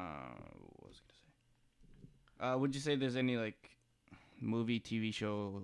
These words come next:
or video game that changed your outlook on life, like, entirely?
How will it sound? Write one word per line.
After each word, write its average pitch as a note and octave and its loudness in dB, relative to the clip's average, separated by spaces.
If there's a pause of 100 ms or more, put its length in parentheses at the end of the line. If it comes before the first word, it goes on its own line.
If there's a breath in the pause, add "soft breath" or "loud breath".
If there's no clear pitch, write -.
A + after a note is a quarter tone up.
or F#2+ -4 (220)
video G#2 2
game A2 6
that G2 -2 (180)
changed A2 4
your G#2 0
outlook G#2+ 0
on A2 4
life, A2+ 0 (240)
like, - -8
entirely? G#2+ -2